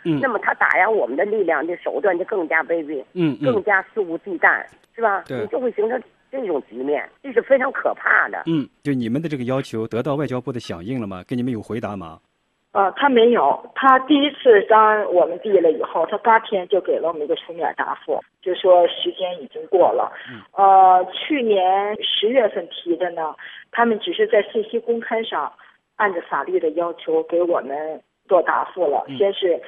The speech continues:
Speaker 3: 给了一个复函，
Speaker 1: 嗯。
Speaker 3: 说我们申请的内容是属于国家机密。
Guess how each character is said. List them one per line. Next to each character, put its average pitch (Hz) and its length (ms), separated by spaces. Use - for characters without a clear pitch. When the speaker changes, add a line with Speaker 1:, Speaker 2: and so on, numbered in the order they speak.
Speaker 3:
给 156 180
了 160 80
一 170 140
个 190 100
复 - 220
函， 165 400
Speaker 1:
嗯。 127 80
Speaker 3:
说 190 280
我 170 180
们 165 180
申 196 240
请 165 200
的 160 100
内 170 200
容 156 220
是 170 240
属 - 260
于 151 120
国 160 180
家 165 200
机 - 240
密。 156 220